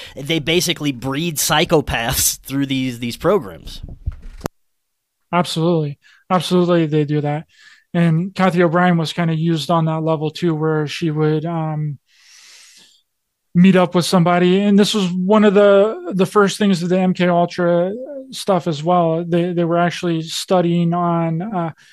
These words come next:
Speaker 2: sexual activity. A lot of their M K Ultra setups were done in, uh, brothels in the United States. Uh, the government would literally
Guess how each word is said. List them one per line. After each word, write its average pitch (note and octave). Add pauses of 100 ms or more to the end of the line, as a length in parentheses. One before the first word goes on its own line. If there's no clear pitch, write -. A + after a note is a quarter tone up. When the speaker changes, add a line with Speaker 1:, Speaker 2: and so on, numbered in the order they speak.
(140)
Speaker 2:
sexual E3+
activity. D#3+
A G3+
lot F3+
of E3
their E3+
M F#3
K F3
Ultra E3+ (140)
setups F3 (560)
were E3
done E3+
in, E3+
uh, E3
brothels E3 (760)
in E3+
the E3
United D#3
States. D3 (480)
Uh, E3
the D#3+
government E3+
would D#3+
literally E3+